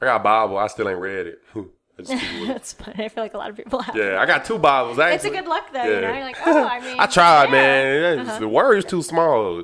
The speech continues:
Speaker 2: Yeah.
Speaker 1: Make
Speaker 2: <laughs> Yeah,
Speaker 1: the words
Speaker 2: make
Speaker 1: bigger.
Speaker 2: the words bigger.
Speaker 1: So the pages
Speaker 2: That's
Speaker 1: can
Speaker 2: fair.
Speaker 1: go by
Speaker 2: Then it gets
Speaker 1: faster.
Speaker 2: really heavy,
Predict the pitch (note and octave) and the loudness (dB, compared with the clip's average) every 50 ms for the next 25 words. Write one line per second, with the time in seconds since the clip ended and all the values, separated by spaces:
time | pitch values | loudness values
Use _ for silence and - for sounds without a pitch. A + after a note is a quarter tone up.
0 | - _ C#4+ C#4+ E4 F#4 - - - - - - - A4 A#4+ A4+ F#4 F4+ F4+ F#4 | -12 _ 0 0 0 0 0 -6 -12 -16 -18 -2 0 2 2 2 2 2 2 2
1 | E4 - C5 - D3+ E3 D#3+ - - - F5+ G#4 A4+ A4+ - - - C#4 B3+ A#3+ | 0 0 2 4 4 4 4 2 2 2 2 0 -2 -6 -12 -14 -14 -14 -14 -12
2 | G#3+ A#3 A3+ A3 _ - - - A#2+ A#2 - C#3 C#3 C#3+ C3 A#2+ A#2 - - A#3+ | -14 -16 -16 -16 _ -14 -12 -12 -12 -4 -2 -2 -2 -2 -4 -6 -10 -8 -6 -4
3 | A3 G#3 G#2+ G#2+ G#3 - - D4 D#4+ - - D4 C4+ - - - A#3+ A#3 A3+ G#3+ | -2 -2 -2 -2 0 0 -2 0 -2 -2 -4 -4 -4 -6 -10 -10 -8 -8 -8 -8
4 | G#3 G3+ F#3+ F#3+ - _ - _ _ _ - A#3 A3+ G3+ G3+ F3+ E3 E3+ _ | -10 -10 -12 -14 -18 _ -20 _ _ _ -6 -6 -4 -4 -8 -14 -16 -18 _